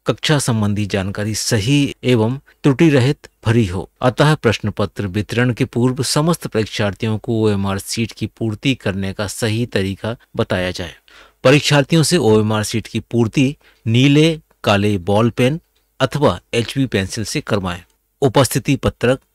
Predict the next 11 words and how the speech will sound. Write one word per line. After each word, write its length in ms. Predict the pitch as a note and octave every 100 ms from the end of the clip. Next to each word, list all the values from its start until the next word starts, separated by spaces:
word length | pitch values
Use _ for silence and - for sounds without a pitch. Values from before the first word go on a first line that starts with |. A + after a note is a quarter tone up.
| _
एवं 360 | B2+ A#2 A#2+ C3 - -
ओएमआर 600 | C3 C#3+ - B2+ A2 G2
सीट 320 | - A#2+ A2+
पर 280 | - A2 A#2 - _
समस्त 480 | - B2+ C3 D3 -
परीक्षार्थियों 720 | - G#2+ G2+ A2 G2+ - A2
के 120 | G#2 A2
हस्ताक्षर 640 | F#2+ - G2+ - - A#2+ - _ _
अनिवार्यतः 580 | A#2+ A#2 G#2+ G2+ - B2 -
करवाए 320 | A#2 G2+ F#2
जाएं। 220 | F#2 F#2